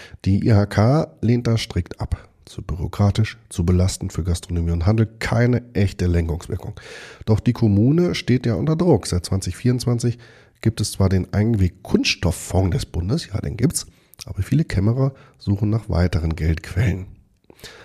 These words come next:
Ein weiteres Konfliktfeld, der Tourismus. Die R K spricht sich vehement gegen Übernachtungssteuern aus.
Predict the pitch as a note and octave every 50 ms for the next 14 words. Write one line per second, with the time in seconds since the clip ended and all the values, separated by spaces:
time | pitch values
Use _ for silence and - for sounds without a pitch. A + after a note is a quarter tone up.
0 | - _ _ - G#2 A2+ B2+ C3 - - - G#2+ A#2 C#3 D3+ D3+ C#3+ C#3 - -
1 | A#2+ - - C3+ - - - - B2 A#2+ B2 B2 - - - _ - _ _ _
2 | _ _ _ _ - G2+ G2+ F#2+ - F2+ D#2 D#2 - - - - - - - -
3 | F#2 - - A#2 A#2 A2+ - - B2+ D#3 D3+ - - B2+ B2 - - A#2+ - -
4 | A2 A2 G#2+ G2+ G2 G2 A2+ B2+ D3 D#3 - - - A2+ A#2 B2 - - G2+ G#2
5 | G2+ F#2 F#2 F2+ - - E2+ D#2+ - - E2+ E2 D#2 D2 - - - D2+ - -